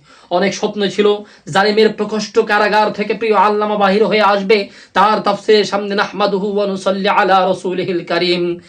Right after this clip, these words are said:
এমন আওয়াজ শুনবো, আমি একজন ছাত্র হয়ে তার নিচে বসে যাব। কিন্তু এই সুযোগটা জালেম দেয়নি। ইনজেকশন দিয়েছে, যার মাধ্যমে হত্যা করা হয়েছে,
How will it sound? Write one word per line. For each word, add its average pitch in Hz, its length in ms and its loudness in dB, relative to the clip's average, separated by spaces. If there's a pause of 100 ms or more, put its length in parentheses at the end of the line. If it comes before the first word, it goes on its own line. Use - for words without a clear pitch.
(280)
এমন 165 340 -2
আওয়াজ 151 360 -2
শুনবো, 147 560 -4 (240)
আমি 135 220 -6
একজন 131 340 -8
ছাত্র 127 400 -10
হয়ে 123 320 -8 (220)
তার 127 280 -6
নিচে 120 200 -12
বসে 120 260 -14
যাব। 107 340 -14 (600)
কিন্তু 123 280 -14
এই 117 220 -14
সুযোগটা 120 680 -12 (300)
জালেম 117 380 -10
দেয়নি। 110 400 -14 (1080)
ইনজেকশন 156 640 -8
দিয়েছে, 120 380 -10
যার 117 180 -12
মাধ্যমে 117 380 -12
হত্যা 117 320 -12
করা 113 220 -12
হয়েছে, 110 400 -16